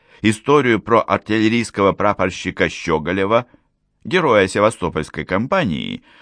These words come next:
отбившего английский десант и спасшего Одессу.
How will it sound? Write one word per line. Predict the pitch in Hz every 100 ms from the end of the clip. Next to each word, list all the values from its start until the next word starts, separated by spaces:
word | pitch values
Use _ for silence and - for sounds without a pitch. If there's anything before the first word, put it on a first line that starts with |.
| -
отбившего | 110 117 190 175 - 151 139
английский | 120 113 120 131 - 104
десант | 87 92 - 147 143 -
и | 104
спасшего | - 107 107 - 107 101 92
Одессу. | 85 71 50 - -